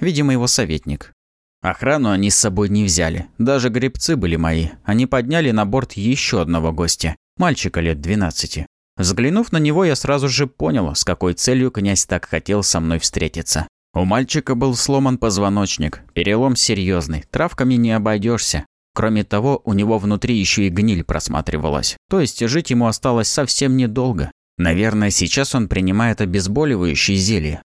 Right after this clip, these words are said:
Непонятно, почему он не кричит от боли, вон как моё окружение рассматривает. Если даже его отец не смог сдержать удивление, что говорить о ребёнке?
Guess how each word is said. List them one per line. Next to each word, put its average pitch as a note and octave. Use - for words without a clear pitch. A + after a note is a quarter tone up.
Непонятно, A2
почему E3+
он D3
не G2
кричит A2
от A2
боли, E2+
вон D3
как A#2
моё F2+
окружение F#2
рассматривает. E2
Если G#2+
даже G#2+
его G2+
отец G#2
не G2+
смог A2
сдержать G2
удивление, G2+
что -
говорить G2
о F2+
ребёнке? D#2+